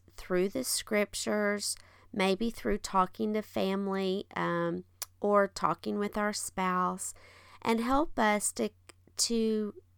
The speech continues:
decide what is the way we should go in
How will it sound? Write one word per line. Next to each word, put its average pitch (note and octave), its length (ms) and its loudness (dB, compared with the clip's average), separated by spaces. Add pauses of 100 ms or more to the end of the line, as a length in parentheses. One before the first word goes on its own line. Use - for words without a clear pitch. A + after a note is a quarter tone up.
(140)
decide A3+ 960 0 (920)
what A#3+ 200 2
is C#4 200 2
the A#3+ 180 0
way F#3 340 0
we F#3 160 -2
should F3+ 380 -4
go E3 480 -2 (640)
in F#3+ 400 2